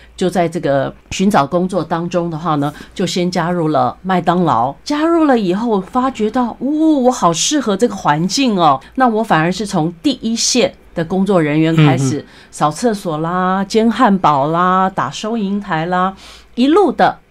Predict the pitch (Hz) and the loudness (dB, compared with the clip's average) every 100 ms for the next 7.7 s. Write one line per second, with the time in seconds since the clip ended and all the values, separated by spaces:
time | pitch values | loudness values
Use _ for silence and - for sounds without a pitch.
0 | _ - 156 135 156 - 214 175 180 208 | _ -4 -2 -4 -6 0 0 0 -4 -2
1 | 160 - 214 233 240 - - 143 151 175 | -2 -2 -4 -4 -8 -18 -10 -8 -4 0
2 | 175 135 - 208 151 180 170 175 147 - | 2 0 -2 -2 -2 -2 -2 -2 -4 -6
3 | _ - - 147 135 131 202 165 226 160 | _ -20 -10 -6 -6 -4 -4 -4 0 0
4 | 262 - - - 196 180 151 131 - 208 | 0 -14 -20 -6 -4 -2 -2 -4 -4 -8
5 | 143 165 156 - - 151 175 196 131 147 | -6 -4 -4 -6 -6 -2 0 0 0 -2
6 | 170 165 165 156 151 131 156 151 151 135 | -4 -4 -2 -2 0 -2 -2 -6 -4 -6
7 | 139 - 180 156 175 165 | -6 -6 -2 -2 0 -2